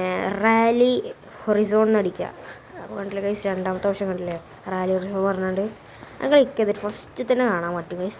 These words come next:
ഒരു മുന്നൂറ് എം ബി ഒക്കെ ഉള്ളൂ ഗൈസ്. ഇത് നല്ല, ഏ, പ്ലേ സ്റ്റോറിൽ നാല് പോയിന്റ് ആറ് സ്റ്റാർ ഒക്കെ ഉണ്ട് ഗൈസ്. ഇതെടുത്തിട്ട് നമ്മൾ ഡൗൺലോഡ് ചെയ്തിട്ട് നേരെ അത് ഓപ്പൺ ആക്കുക ഗൈസ്. ഓപ്പൺ ആക്കാം, ഓപ്പൺ ആക്കുക ഗൈസ്. ഏ, ഓപ്പൺ ആക്കിയാൽ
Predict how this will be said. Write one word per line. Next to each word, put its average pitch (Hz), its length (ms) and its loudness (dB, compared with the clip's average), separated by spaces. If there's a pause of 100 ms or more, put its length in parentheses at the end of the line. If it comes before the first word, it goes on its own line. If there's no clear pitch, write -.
ഒരു 285 140 4
മുന്നൂറ് 254 380 6
എം 254 120 4
ബി 233 80 6
ഒക്കെ 220 140 4
ഉള്ളൂ 196 240 4
ഗൈസ്. 220 240 0 (520)
ഇത് 240 160 -2
നല്ല, 262 120 4 (240)
ഏ, - 20 6 (1000)
പ്ലേ 226 220 4
സ്റ്റോറിൽ 233 400 4
നാല് 220 300 6
പോയിന്റ് 220 240 2
ആറ് 208 160 -2
സ്റ്റാർ 196 320 0
ഒക്കെ 190 120 -4
ഉണ്ട് 180 140 -4
ഗൈസ്. 175 200 -8 (680)
ഇതെടുത്തിട്ട് 262 440 2
നമ്മൾ 240 160 4 (360)
ഡൗൺലോഡ് 202 340 4
ചെയ്തിട്ട് 196 300 0 (160)
നേരെ 202 600 0
അത് 202 160 2
ഓപ്പൺ 170 300 -4
ആക്കുക 165 220 -10
ഗൈസ്. 160 220 -12 (240)
ഓപ്പൺ 190 300 -10
ആക്കാം, 196 240 -6 (1800)
ഓപ്പൺ 226 300 0
ആക്കുക 220 240 0
ഗൈസ്. 220 180 -2 (160)
ഏ, 196 40 -4 (500)
ഓപ്പൺ 220 260 -2
ആക്കിയാൽ 277 320 4